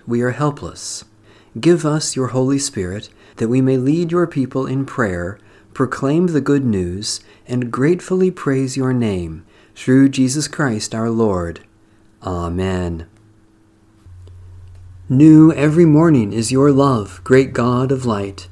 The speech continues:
and all day long you are working for good in the world. Stir up in us the desire to serve you,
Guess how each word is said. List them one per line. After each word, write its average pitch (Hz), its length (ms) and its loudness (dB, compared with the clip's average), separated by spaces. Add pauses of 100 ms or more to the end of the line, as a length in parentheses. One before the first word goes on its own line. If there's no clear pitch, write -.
(240)
and 117 120 0
all 175 320 4
day 170 220 2
long 139 380 2
you 131 160 2
are 139 100 4
working 120 400 -2
for 131 200 -4
good 107 360 4
in 107 120 0
the 110 80 2
world. 110 600 2 (500)
Stir 185 420 4
up 147 300 4
in 131 140 2
us 120 300 0
the 120 140 -4
desire 120 500 -2
to 139 140 -8
serve 143 500 2
you, 95 280 -8